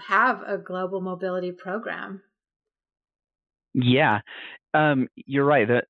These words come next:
Speaker 2: the companies do face just a myriad of, of, of different risks. And, and the first thing that, like you said, Anka, the, the first thing that comes up is, "Well, how do I pay this, th-, this, this person that's going overseas?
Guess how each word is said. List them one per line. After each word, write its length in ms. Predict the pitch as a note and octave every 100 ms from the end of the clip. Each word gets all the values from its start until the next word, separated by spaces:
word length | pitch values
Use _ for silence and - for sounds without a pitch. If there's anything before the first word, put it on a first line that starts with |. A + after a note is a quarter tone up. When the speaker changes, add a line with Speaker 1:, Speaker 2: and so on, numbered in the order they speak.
| -
Speaker 2:
the 140 | A#2 -
companies 420 | - F#3 D#3+ G#2+ G2+ -
do 180 | A#2+ A#2 -
face 200 | G2 F#2+ - - _ -
just 240 | A#2+ -
a 60 | G2+
myriad 580 | G2 G#2 A2+ A2+ G2+
of, 160 | F2+ F#2 -
of, 160 | G2 F#2 -
of 80 | G2 -
different 380 | G#2+ - C2+
risks. 360 | E2 F#2 F2 - - - - - - - _ -
And, 440 | A2 A2 G#2 G#2 _ -
and 280 | A2 G#2 - _ -
the 120 | A#2 -
first 280 | A3 A#3
thing 180 | A#2+ A2
that, 140 | G#2 -
like 340 | B1+ A2 A#2+ -
you 100 | G#2 -
said, 300 | A2+ A2+ A2 - -
Anka, 260 | F#2 G2 G2+
the, 260 | G2+ F#2+
the 100 | F2 G2+
first 220 | B2+ B2+
thing 100 | B2
that 160 | G2 F2
comes 300 | - F#2 F#2
up 160 | F#2 -
is, 140 | G#2+ G#2+
"Well, 280 | F#2 F#2+ F#2 - - -
how 180 | A#2+
do 100 | D3
I 140 | A2+ F#2 -
pay 220 | F#2+ G2+
this, 180 | F2 - - - -
th-, 140 | F#2 -
this, 100 | F#2+ - - _ _ _
this 100 | G2+ G2+
person 360 | - G2 - G2
that's 180 | F#2+ F2+ -
going 220 | G2 F#2+
overseas? 640 | F#2+ F2+ - G#2+ G2 -